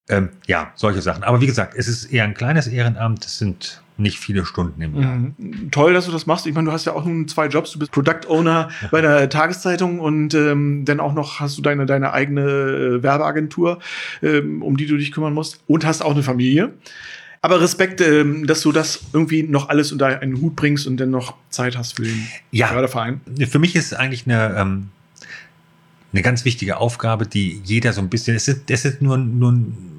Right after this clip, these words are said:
Speaker 1: eine Stunde in der Woche, die man einfach
Speaker 2: Okay.
Speaker 1: mal macht.
Speaker 2: Ja.
Speaker 1: Es ist, ähm, aber genau darum geht es
Speaker 2: Mhm.
Speaker 1: für mich im Ehrenamt. Also das
Speaker 2: Mhm.
Speaker 1: Ehrenamt hört sich immer sehr extrem an.
Speaker 2: Mhm.
Speaker 1: Ein Amt, um Gottes Willen, da habe ich Verantwortung zu tragen. Da, das ist im Endeffekt ein,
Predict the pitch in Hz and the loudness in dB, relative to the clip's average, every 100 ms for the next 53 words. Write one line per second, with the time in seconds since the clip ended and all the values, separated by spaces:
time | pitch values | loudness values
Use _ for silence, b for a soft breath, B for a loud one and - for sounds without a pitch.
0 | 78 95 135 135 117 - 120 113 98 85 | -16 -8 0 0 0 2 4 4 2 0
1 | 80 82 - - 98 92 92 143 127 120 | -4 -12 -14 -8 -4 -2 0 0 0 -2
2 | - - B B B 107 117 120 120 - | -6 -20 B B B -8 -6 -2 -4 -2
3 | 120 113 113 - 113 117 127 135 123 123 | -2 0 -2 -6 -2 0 0 0 0 2
4 | 117 101 110 113 - 139 127 101 95 98 | 0 0 -2 -2 -2 0 2 2 0 -2
5 | 87 85 82 85 87 107 113 120 127 120 | -2 -2 -4 -8 -2 0 0 0 -2 0
6 | 123 120 B B B B - - 110 131 | -2 -4 B B B B -10 0 2 2
7 | - 127 123 120 117 - - - - 120 | -2 -2 0 0 0 -4 -10 -10 -2 2
8 | 135 135 - 85 76 - 151 139 185 - | 4 2 0 -4 -6 -2 2 4 2 -2
9 | - - 101 98 92 92 85 - 92 95 | -16 -4 -2 0 -2 -2 -4 -6 -4 -2
10 | 98 - - 82 82 - 101 - 117 95 | -2 -4 0 0 0 -2 -2 -4 -2 -2
11 | 90 - 80 82 - - - - 80 80 | -4 -2 -4 -6 -14 -12 -10 -8 -8 -6
12 | 87 92 98 107 - 127 120 127 120 127 | -4 -2 0 -2 0 2 2 2 0 -2
13 | - 110 101 | -2 -2 -2